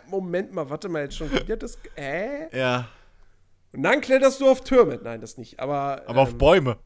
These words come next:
Speaker 1: Auf Bäume. <laughs> Oh Gott. Ach, hey, naja. Ähm, dann, was mich tatsächlich überrascht, weil ich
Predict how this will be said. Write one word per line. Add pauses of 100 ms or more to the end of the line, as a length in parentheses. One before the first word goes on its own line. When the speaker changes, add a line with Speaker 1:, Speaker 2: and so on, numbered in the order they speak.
(100)
Speaker 1:
Auf (140)
Bäume.
<laughs> (560)
Oh (160)
Gott. (2250)
Ach,
hey,
naja. (1000)
Ähm, (160)
dann,
was
mich
tatsächlich
überrascht,
weil
ich